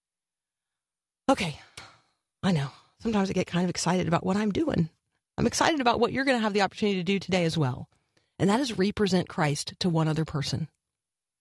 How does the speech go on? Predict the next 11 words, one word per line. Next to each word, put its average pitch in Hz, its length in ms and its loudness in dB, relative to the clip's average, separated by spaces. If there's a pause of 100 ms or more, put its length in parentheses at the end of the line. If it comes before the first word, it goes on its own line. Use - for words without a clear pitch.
(120)
You 220 300 4
are 185 140 2
going 196 520 2
to - 140 -4
be 160 320 2
the 143 140 -4
Christ - 600 -2
that - 180 0
somebody 160 440 2
experiences 139 680 -2
today. 131 320 -2